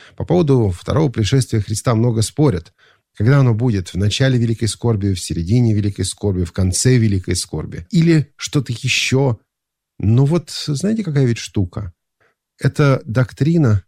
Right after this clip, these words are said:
о которой не надо спорить. Это доктрина, к которой нужно прислушаться. И это доктрина, которая должна мотивировать нас в служении, мотивировать нас в постоянной христианской жизни. Так же, как и Божья любовь к нам,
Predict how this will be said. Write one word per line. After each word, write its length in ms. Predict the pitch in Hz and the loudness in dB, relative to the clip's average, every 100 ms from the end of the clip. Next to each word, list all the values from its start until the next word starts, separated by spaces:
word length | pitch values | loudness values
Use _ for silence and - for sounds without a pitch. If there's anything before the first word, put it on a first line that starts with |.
| _ - | _ -10
о 120 | - | -6
которой 400 | 113 123 120 - | -2 0 0 0
не 120 | 117 | 2
надо 220 | 117 92 90 | 2 2 -2
спорить. 540 | - 78 69 - - _ _ _ _ | -6 -8 -8 -10 -16 _ _ _ _
Это 180 | 92 107 | -2 0
доктрина, 560 | 104 - - 143 127 104 | 0 0 0 2 2 0
к 40 | |
которой 340 | 101 110 104 | -2 0 2
нужно 280 | 107 95 98 | 2 0 -2
прислушаться. 840 | 85 107 - 113 113 117 - 139 139 _ _ _ - | -2 -4 -2 -2 -2 -4 -4 -4 -6 _ _ _ -2
И 60 | 104 | 0
это 400 | 95 98 92 85 | 2 2 2 2
доктрина, 580 | 107 - - 117 120 | 0 0 -2 0 0
которая 400 | 110 92 101 104 | -2 -4 -2 0
должна 460 | 90 87 85 104 101 - - | 0 -2 0 0 0 -4 -2
мотивировать 800 | 107 95 98 98 95 95 95 - - | 0 0 0 0 0 0 -4 -10 -4
нас 500 | 95 90 - - - | -2 -2 -4 -8 -6
в 240 | 85 - | -8 -8
служении, 600 | - 92 98 117 117 104 - _ - | -4 0 2 2 2 -2 -8 _ -2
мотивировать 580 | 104 104 95 101 95 | 0 0 0 0 0
нас 300 | 92 95 - - | 0 -2 -4 -12
в 100 | 92 | -14
постоянной 760 | - 92 92 87 92 92 92 87 _ _ | -8 -4 -2 0 0 0 -2 -4 _ _
христианской 680 | - 101 95 98 87 80 95 | -4 -2 0 0 -2 -2 0
жизни. 340 | 90 76 73 - - _ - | 0 -2 -8 -14 -20 _ -2
Так 240 | 185 190 | 0 2
же, 100 | 170 | 0
как 240 | 156 139 131 | 0 0 0
и 80 | 113 | 0
Божья 440 | 98 135 107 110 | 2 2 2 2
любовь 340 | 104 104 95 | 0 0 -4
к 80 | - | 0
нам, 380 | 127 139 143 | 2 2 0